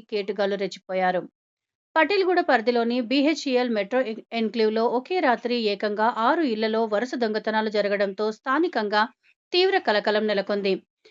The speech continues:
పక్కా ప్రణాళికతో వచ్చిన దొంగలు ఇండ్ల తాళాలు పగలగొట్టి బీరువాలను ధ్వంసం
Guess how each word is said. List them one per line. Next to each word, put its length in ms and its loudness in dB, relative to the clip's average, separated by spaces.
పక్కా 280 2
ప్రణాళికతో 640 2
వచ్చిన 300 -4
దొంగలు 520 0
ఇండ్ల 220 2
తాళాలు 440 4
పగలగొట్టి 640 -2
బీరువాలను 600 0
ధ్వంసం 380 -4